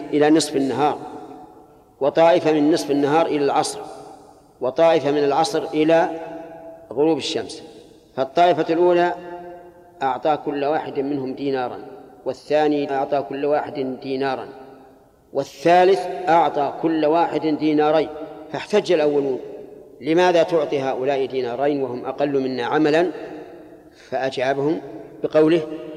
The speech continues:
"هل نقصتكم من أجركم شيئا؟" قالوا: "لا." قال: "ذلك فضلي أوتيه من أشاء." الحمد لله.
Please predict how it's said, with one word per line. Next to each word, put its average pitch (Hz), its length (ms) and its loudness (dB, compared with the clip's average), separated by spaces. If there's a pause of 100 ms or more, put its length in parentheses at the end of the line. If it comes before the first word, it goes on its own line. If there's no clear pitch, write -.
(200)
"هل 165 320 6
نقصتكم 139 640 -2
من 127 260 -2
أجركم 123 440 -4
شيئا؟" 123 440 -4 (440)
قالوا: 135 260 0
"لا." 123 140 -2 (920)
قال: 147 180 4
"ذلك 139 440 2
فضلي 147 400 0
أوتيه 139 400 0
من 117 160 -6
أشاء." - 280 -12 (800)
الحمد 147 260 -4
لله. 110 320 -6